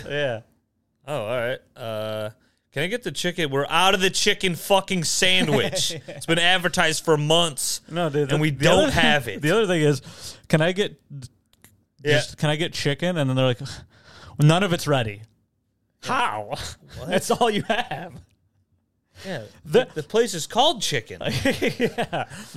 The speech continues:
Speaker 2: name of the
Speaker 1: cra-
Speaker 2: place is Chicken.
Speaker 1: It's crazy how that place is so poorly, like, how the service is so bad when
Speaker 2: One
Speaker 1: you have one food item.
Speaker 2: One failed because I complained about it. <laughs>
Speaker 1: Dude,
Speaker 2: I
Speaker 1: that
Speaker 2: made
Speaker 1: is
Speaker 2: an online complaint,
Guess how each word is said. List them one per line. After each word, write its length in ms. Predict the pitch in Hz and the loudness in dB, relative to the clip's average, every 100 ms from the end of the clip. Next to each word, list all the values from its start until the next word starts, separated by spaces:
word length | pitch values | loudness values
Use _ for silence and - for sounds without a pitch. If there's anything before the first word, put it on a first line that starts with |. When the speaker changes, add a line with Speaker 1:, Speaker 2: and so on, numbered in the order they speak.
| 175 | 0
Speaker 2:
name 240 | 190 247 262 | 2 2 2
of 80 | 208 | 4
the 140 | 208 | 4
Speaker 1:
cra- 100 | 226 | 4
Speaker 2:
place 320 | 220 320 - | 4 4 2
is 120 | 202 - | -4 -2
Chicken. 420 | - 403 415 120 | 0 0 0 -4
Speaker 1:
It's 240 | 220 - | -4 -6
crazy 680 | - - 254 277 277 233 226 | -14 -10 -8 -8 -10 -10 -10
how 200 | 190 202 | -8 -4
that 160 | 208 160 | -4 -4
place 340 | 185 190 190 | -4 -4 -4
is 100 | 180 | -8
so 400 | - - 170 185 | -8 -4 -2 -2
poorly, 680 | 175 - 156 170 160 147 131 - _ _ _ _ _ _ | -4 -4 -2 -2 -2 -4 -6 -10 _ _ _ _ _ _
like, 400 | 143 131 127 - _ _ _ _ _ | 2 4 0 -12 _ _ _ _ _
how 140 | 160 | -2
the 80 | 165 | 0
service 400 | 156 202 180 160 | 0 0 0 -2
is 80 | 139 | -4
so 140 | 160 | 0
bad 140 | 143 165 | 0 2
when 80 | 151 | 4
Speaker 2:
One 100 | 233 | 4
Speaker 1:
you 20 | 139 | 4
have 120 | 123 | 0
one 340 | 117 135 165 | 0 2 2
food 240 | 156 151 147 | -2 -2 -2
item. 240 | 107 98 101 | -4 -8 -6
Speaker 2:
One 240 | 160 254 | -2 -2
failed 560 | 214 - 254 226 196 170 | 0 2 4 4 2 -2
because 640 | 170 208 190 185 151 - - _ _ _ _ _ | -2 4 4 4 -2 -8 -12 _ _ _ _ _
I 280 | - 202 226 | -4 0 2
complained 460 | 220 202 180 226 240 | 2 0 0 0 0
about 280 | 131 113 110 | 0 -2 -4
it. 120 | 101 _ - | -10 _ -14
<laughs> 440 | 196 - _ _ | -14 -16 _ _
Speaker 1:
Dude, 240 | 127 110 | -6 -4
Speaker 2:
I 80 | 101 | 0
Speaker 1:
that 80 | 247 | 4
Speaker 2:
made 140 | 277 269 | 4 4
Speaker 1:
is 0 | |
Speaker 2:
an 60 | |
online 380 | 247 247 240 233 | 4 4 4 2
complaint, 460 | 208 180 180 208 | 0 0 2 0